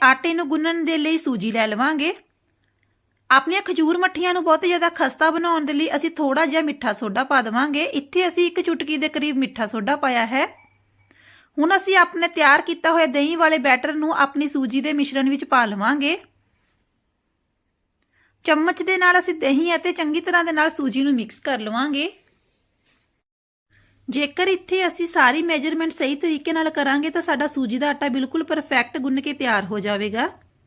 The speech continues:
ਚਮਚ ਦੇ ਨਾਲ ਅਸੀਂ ਸਾਰੀਆਂ ਚੀਜ਼ਾਂ ਨੂੰ ਮਿਕਸ ਕਰ ਲਿਆ ਹੈ।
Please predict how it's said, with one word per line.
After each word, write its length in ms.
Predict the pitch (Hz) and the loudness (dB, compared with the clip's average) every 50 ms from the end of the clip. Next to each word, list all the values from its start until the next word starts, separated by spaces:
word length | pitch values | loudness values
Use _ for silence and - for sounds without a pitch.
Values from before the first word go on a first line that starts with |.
| _ _ _ _ _ _ _ - _ _ - _ _ - | _ _ _ _ _ _ _ -20 _ _ -20 _ _ -4
ਚਮਚ 360 | 302 285 269 277 302 - 349 | 0 2 2 2 2 0 0
ਦੇ 140 | 311 359 359 | -2 0 2
ਨਾਲ 220 | 349 349 349 349 349 | 2 4 4 2 2
ਅਸੀਂ 140 | 359 349 | 0 0
ਸਾਰੀਆਂ 320 | 320 - 311 277 254 285 311 | 2 4 4 4 2 2 0
ਚੀਜ਼ਾਂ 300 | 320 339 269 294 320 320 | -2 0 0 0 0 0
ਨੂੰ 100 | 320 311 | 0 0
ਮਿਕਸ 260 | 285 294 285 - - | 0 -2 -2 -6 -10
ਕਰ 260 | - - 339 262 220 196 | -6 -2 0 0 0 0
ਲਿਆ 260 | 190 196 214 214 208 | 0 0 0 -2 -2
ਹੈ। 220 | 208 247 277 339 | -2 -2 -2 -2